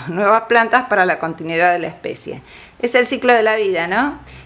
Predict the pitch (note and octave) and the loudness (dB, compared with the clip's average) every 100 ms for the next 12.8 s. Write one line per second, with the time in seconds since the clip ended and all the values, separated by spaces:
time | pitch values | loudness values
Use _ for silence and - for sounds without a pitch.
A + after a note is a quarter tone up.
0 | - G#3+ A3+ B3 A#3+ C4+ D4 F#3+ F3+ G#3 | 0 0 4 2 4 0 0 -2 -2 0
1 | C4+ A#3+ A#3+ A#3+ F3 F3+ G#3+ G#3+ G3 E3+ | 2 4 2 0 -6 -2 -2 -2 0 0
2 | C#3+ D3+ - - G3 F#3+ - G3+ G#3+ - | -2 -8 -6 -4 -4 -6 -2 0 2 0
3 | B3 - - - _ A#3+ A#3 C#4 B3+ C#4+ | -2 -4 -20 -20 _ -4 0 -2 0 0
4 | C#4 G#3 A#3 A3 A3 A3 - F#3 G3 F#3+ | 2 4 2 2 0 -2 2 2 4 2
5 | F3 D#3+ D3 D#3+ - - B2 - F3+ F3 | 0 -2 -6 -10 -10 -8 -8 -4 -4 2
6 | F#3 G3 A#3 A#3 A#3+ C#4 - - B3 A#3+ | 2 2 0 0 0 0 0 0 -2 -2
7 | F3+ F#3+ G3 C#4+ A#3+ B3 E4 D#4+ - - | -2 -2 0 0 2 2 -2 -10 -18 -20
8 | - - G#3+ A3 B3+ C4 C4 C4 G3 G3+ | -18 -2 -2 0 0 2 2 2 0 -2
9 | F#3 F3+ F#3 F3 D#3 - - - _ G3 | -6 -2 -2 -2 -4 -6 -6 -8 _ -2
10 | C4 D4 C#4+ A#3+ G#3+ A3 G3+ G3 F#3+ G3+ | 2 2 2 2 2 0 -2 -4 -2 -2
11 | F#3+ G#3+ G#3+ - G3 F#3 - D#3+ F3+ A3+ | -2 -4 -2 -2 0 0 -2 -2 -2 0
12 | G#3 G#3+ - F#3 G3+ G#3+ G3+ G3+ | 0 -4 -6 -4 -4 -2 -2 -2